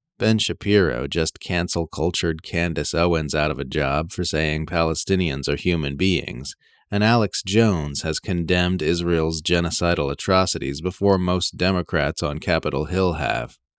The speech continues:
American right-wing punditry is a trip, man.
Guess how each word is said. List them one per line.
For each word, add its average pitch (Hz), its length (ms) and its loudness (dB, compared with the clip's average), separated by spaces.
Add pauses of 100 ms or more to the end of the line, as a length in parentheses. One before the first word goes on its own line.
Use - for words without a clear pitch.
American 107 560 2
right-wing 87 460 0
punditry 73 520 -4
is 62 100 -4
a 65 80 -6
trip, 57 400 -6
man. 69 360 -6